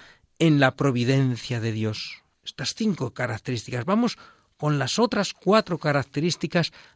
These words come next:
del alma misionera de San Pablo. La sexta,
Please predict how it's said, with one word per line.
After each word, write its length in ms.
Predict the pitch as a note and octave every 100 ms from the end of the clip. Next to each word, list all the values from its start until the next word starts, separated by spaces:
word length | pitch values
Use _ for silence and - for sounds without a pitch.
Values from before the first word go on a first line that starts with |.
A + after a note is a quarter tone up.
| -
del 260 | C#3+ D3
alma 260 | E3 E3 D#3+
misionera 600 | C#3+ - - B2+ C3 B2+
de 80 | B2
San 260 | - A#2+
Pablo. 480 | - B2 A2+ A2+ A#2 _ _ - - - _
La 200 | E3+ F#3
sexta, 560 | - C4+ - - -